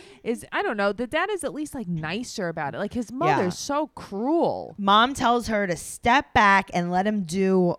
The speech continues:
Speaker 2: whatever.
Speaker 1: So step back and let him live off of you and not work and just complain all the time and just be an alcoholic.
Speaker 2: Exactly. So she takes her food and excuses herself.
Speaker 1: <laughs>
Speaker 2: And he's like, "Listen, I don't know what the problem is. I'm just, like, laid back."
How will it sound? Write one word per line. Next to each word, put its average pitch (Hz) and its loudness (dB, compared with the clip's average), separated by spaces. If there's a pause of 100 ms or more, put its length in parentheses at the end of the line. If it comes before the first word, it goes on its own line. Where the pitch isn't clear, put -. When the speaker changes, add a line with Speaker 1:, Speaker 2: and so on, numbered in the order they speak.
(100)
Speaker 2:
whatever. 151 2 (720)
Speaker 1:
So 220 0
step 240 -4
back 175 -8
and 202 -4
let 180 -2
him 180 -6
live 233 -2
off 160 -2
of 165 -6
you 139 -4
and 185 -6
not 185 -2
work 185 -2
and 190 -4
just 175 -10
complain 185 -8
all 160 -2
the 160 -8
time 175 -6
and 190 -8
just 220 -8
be 277 -6
an 294 -6
alcoholic. 339 -2
Speaker 2:
Exactly. 147 -4
So 175 -10
she 220 -8
takes 220 -2
her 214 -2
food 165 -4
and 151 -10
excuses 135 -10
herself. 98 -12
Speaker 1:
<laughs> - -20 (240)
Speaker 2:
And 214 2
he's 247 0
like, 294 2
"Listen, 370 -4
I 285 -2
don't 320 2
know 480 0
what 494 0
the - -4
problem 415 0
is. 403 -2
I'm 269 -2
just, 277 -6
like, 381 -2
laid 190 -4
back." 160 2